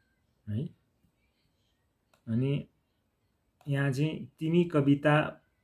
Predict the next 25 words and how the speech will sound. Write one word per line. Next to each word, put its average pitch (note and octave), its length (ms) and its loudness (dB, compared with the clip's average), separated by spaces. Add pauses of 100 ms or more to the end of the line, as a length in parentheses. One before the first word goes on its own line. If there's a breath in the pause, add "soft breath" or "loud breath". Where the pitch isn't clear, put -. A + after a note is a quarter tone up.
(280)
पढ C3 120 0
अज्ञार्थ, A#2+ 580 0 (360)
है? D#3 140 -6 (1080)
तिमी E3 280 4
कविता D3+ 440 4 (1040)
पढ, B2 120 2 (880)
होइन? C3+ 160 0
यहाँ B2+ 380 -2
अचि-, - 180 -14 (200)
अज्ञार्थै B2+ 520 0
भनेको A#2+ 320 2
छ C#3 40 0
नि, A2 80 -2
पढ B2 260 -2
नै C3 200 4
भन्नु G2 240 0
पऱ्यो। F2+ 220 -6 (1500)
अनि D3 300 0 (240)
तिनीहरू F3 460 4
कविता D#3 500 0
वाचन D3 520 -2 (140)
गर C3 380 0
सम्भावना, A#2+ 800 0 (640)
यो A#2+ 80 -4
चाहिँ D#3 320 -10